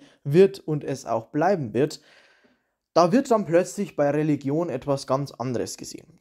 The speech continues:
Auch wenn die Religionen unterschiedlichste Gottesbilder haben, wird immer wieder gesagt, dass ja angeblich letzten Endes jeder das gleiche Gottesbild vertritt, im Grunde sowieso alle nur das Gleiche glaubten und somit es vollkommen egal sei, an welchen Gott man glaube.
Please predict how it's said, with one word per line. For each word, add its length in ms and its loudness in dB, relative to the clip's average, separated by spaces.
Auch 300 6
wenn 300 -4
die 160 -2
Religionen 680 0
unterschiedlichste 1040 -2
Gottesbilder 640 -2
haben, 280 -2
wird 220 2
immer 400 0
wieder 260 0
gesagt, 580 -2
dass 260 -2
ja 140 4
angeblich 720 0
letzten 380 -6
Endes 500 -4
jeder 540 2
das 240 -2
gleiche 440 0
Gottesbild 600 0
vertritt, 480 -6
im 200 2
Grunde 380 4
sowieso 600 -2
alle 240 2
nur 180 0
das 240 0
Gleiche 320 -2
glaubten 480 0
und 240 -2
somit 380 -2
es 160 -8
vollkommen 580 -4
egal 400 0
sei, 220 -2
an 240 -2
welchen 400 -2
Gott 240 -2
man 240 -2
glaube. 480 0